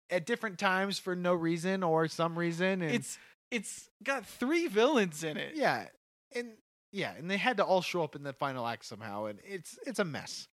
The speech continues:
Speaker 1: But it, it's funny because it <laughs> took Toby to the weirdest of places.
Speaker 2: Yeah,
Speaker 1: Which
Speaker 2: when
Speaker 1: was an interesting choice at the time,
Speaker 2: Black
Speaker 1: and
Speaker 2: suit Toby Spider-Man is the best. I mean, that's, that's Bully Maguire. That's, that's,
Speaker 1: <laughs>
Speaker 2: it's basically <laughs> just pulling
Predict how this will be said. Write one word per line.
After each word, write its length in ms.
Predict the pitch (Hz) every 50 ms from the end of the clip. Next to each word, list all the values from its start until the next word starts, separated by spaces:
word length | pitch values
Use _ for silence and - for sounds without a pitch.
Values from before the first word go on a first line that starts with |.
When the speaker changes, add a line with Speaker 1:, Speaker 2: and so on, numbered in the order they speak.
| _ _ _ _ _ _ _
Speaker 1:
But 100 | - 247
it, 140 | 233 220 220 - _ _ _ -
it's 180 | 214 175 -
funny 520 | - - 285 262 226 165 139 139 151 156 - _ _ _ _ _ _
because 280 | - 185 180 185 180 175
it 180 | 175 170 - 147
<laughs> 0 |
took 340 | - - 208 190 - _ -
Toby 540 | - 208 220 247 214 175 151 147 156 156 - _ _ - _ _ _
to 100 | - 202 202
the 100 | 180 180
weirdest 500 | 160 170 202 233 226 196 160 - - 160
of 120 | 135 -
places. 560 | - 165 160 151 151 - 120 117 123 127 - - - - - - - _ _ _
Speaker 2:
Yeah, 320 | 196 202 190 165 135 131 - -
Speaker 1:
Which 140 | - 180 185
Speaker 2:
when 80 | 190 190
Speaker 1:
was 120 | 180 160
an 100 | 180 175
interesting 480 | 175 180 170 - 185 165 - 170 156 143
choice 460 | - - 165 165 156 147 - - -
at 120 | 131 - -
the 40 |
time, 220 | 113 - 135 127 120
Speaker 2:
Black 240 | 180 185 196 233 254
Speaker 1:
and 80 | 277
Speaker 2:
suit 280 | 269 - 240 233 214 - - _ _ _ _ _ -
Toby 400 | - 190 185 180 175 165 175 160
Spider-Man 720 | - - 185 170 160 156 156 147 151 143 143 139 139 143 -
is 260 | 160 165 160 151 147
the 160 | 156 151 151 143
best. 580 | 160 143 107 76 - - - - - - - _ _ _ _ _ - - -
I 60 | -
mean, 140 | 180 185 185
that's, 220 | 185 190 196 - -
that's 240 | - 202 202 196 -
Bully 240 | - 196 190 190 175
Maguire. 440 | 165 151 135 151 143 135 127 127 139
That's, 360 | 147 147 139 - - - -
that's, 420 | - 156 160 - - - - - -
Speaker 1:
<laughs> 40 | - 160 - 190 196 160 - 196 175
Speaker 2:
it's 200 | - 196 180 -
basically 380 | 202 220 220 214 - 214 175 -
<laughs> 20 |
just 260 | - - - - - -
pulling 300 | - 220 220 214 208